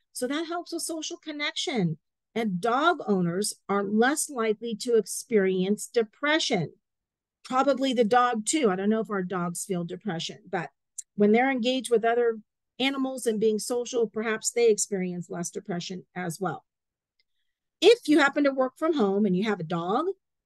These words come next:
they help combat loneliness. And of course, in my case,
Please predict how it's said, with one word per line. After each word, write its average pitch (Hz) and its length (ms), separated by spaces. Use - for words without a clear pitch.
they 311 520
help 254 340
combat 214 460
loneliness. 285 960
And 262 240
of 220 120
course, 277 180
in 202 160
my 254 180
case, 311 420